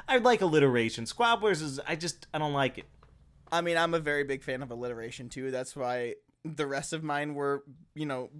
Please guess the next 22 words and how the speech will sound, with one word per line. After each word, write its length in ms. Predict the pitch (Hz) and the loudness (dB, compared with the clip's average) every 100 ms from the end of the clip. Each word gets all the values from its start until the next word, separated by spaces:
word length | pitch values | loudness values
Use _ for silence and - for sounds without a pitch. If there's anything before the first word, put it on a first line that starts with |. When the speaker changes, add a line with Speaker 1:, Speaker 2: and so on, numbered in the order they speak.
| - - | -20 -10
Speaker 2:
nice 300 | 139 131 135 | -6 -6 -6
alliteration. 680 | 131 127 120 120 - 135 139 _ _ _ _ _ _ _ _ _ - | -6 -4 -4 -6 -8 -10 -12 _ _ _ _ _ _ _ _ _ 0
And 140 | 302 | 2
I 60 | 262 | 4
had 140 | 262 | 4
to 60 | 226 | 2
go 200 | 214 208 | 2 4
with 240 | 196 180 | 2 0
squabble, 680 | - - 214 202 196 190 - _ | -6 0 2 4 0 -4 -8 _
you 180 | - 190 | -10 -4
know, 160 | 185 165 | -2 -2
themed 440 | 160 - 180 170 - - | -4 -8 -8 -8 -10 -4
and 320 | 233 247 190 | -2 0 -2
paltry 380 | 156 113 104 110 | -4 -6 -8 -14
themed, 340 | 110 95 78 - | -14 -16 -16 -10
you 60 | |
know? 300 | 165 214 269 - _ _ - - | -8 -8 -12 -20 _ _ -20 -14
Speaker 1:
So 160 | - 180 | -6 -4
Squabblers 720 | - 254 285 302 277 269 190 | 4 8 10 8 4 2 0
is 100 | 170 | 4
definitely 480 | 170 165 160 147 117 | 8 8 6 2 2
out. 300 | 92 101 | 4 0